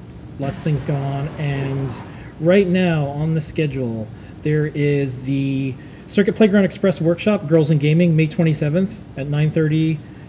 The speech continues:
to nine thirty in the morning to three thirty. This is Belmore Hall High School. It's a private school for girls in Winnipeg.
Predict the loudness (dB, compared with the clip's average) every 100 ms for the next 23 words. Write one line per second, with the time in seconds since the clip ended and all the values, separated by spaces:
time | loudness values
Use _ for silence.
0 | -16 -6 -2 -2 -2 -2 -2 -2 0 4
1 | 6 6 6 4 2 2 2 2 2 0
2 | -2 -4 -2 0 2 0 -2 -2 -2 -2
3 | -4 -6 -4 -6 -6 -4 -4 -4 -8 -12
4 | -18 -20 -20 -16 -6 -6 -4 -4 -4 -2
5 | -6 -4 -2 -2